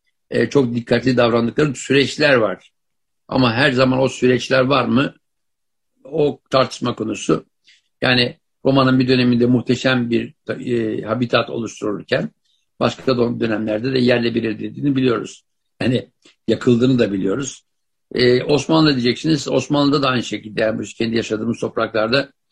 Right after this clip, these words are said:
bazı yerleri ormanlaştırırken, evet,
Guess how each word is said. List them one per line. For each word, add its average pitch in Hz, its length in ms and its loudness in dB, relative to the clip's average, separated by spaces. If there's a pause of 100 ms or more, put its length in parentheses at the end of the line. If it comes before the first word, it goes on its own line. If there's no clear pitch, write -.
(340)
bazı 123 300 4
yerleri 120 520 2 (320)
ormanlaştırırken, 123 1200 2 (200)
evet, 117 340 -2